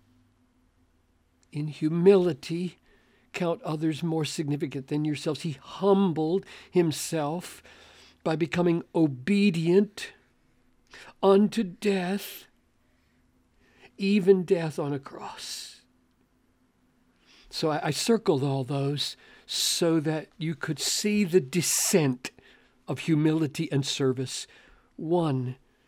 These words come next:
he was in the form of God. Two, his mind at that point was not to grasp it. Like, "I've gotta keep this. I've gotta keep this glory. I've gotta keep all this power.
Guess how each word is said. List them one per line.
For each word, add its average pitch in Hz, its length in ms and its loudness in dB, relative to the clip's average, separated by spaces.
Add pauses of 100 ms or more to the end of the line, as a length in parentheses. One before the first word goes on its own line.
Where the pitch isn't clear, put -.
(320)
he 175 200 -2
was 151 180 2
in 156 140 4
the 143 80 0
form 151 320 0
of 147 180 -6
God. 135 420 -4 (540)
Two, 165 640 2 (420)
his 143 260 2
mind 170 600 2
at 151 200 -4
that 151 220 -4
point 151 300 0
was 147 220 -4
not 175 460 0
to 160 140 -4 (320)
grasp 170 600 0
it. - 240 -4 (180)
Like, 143 240 -4
"I've 151 120 -4
gotta 175 180 2
keep 208 240 2
this. 143 180 0
I've 151 120 -2
gotta 180 180 4
keep 202 240 0
this 190 180 4
glory. 160 640 6
I've 147 120 -2
gotta 190 180 2
keep 196 320 0
all 180 240 4
this 185 240 2 (600)
power. 185 600 4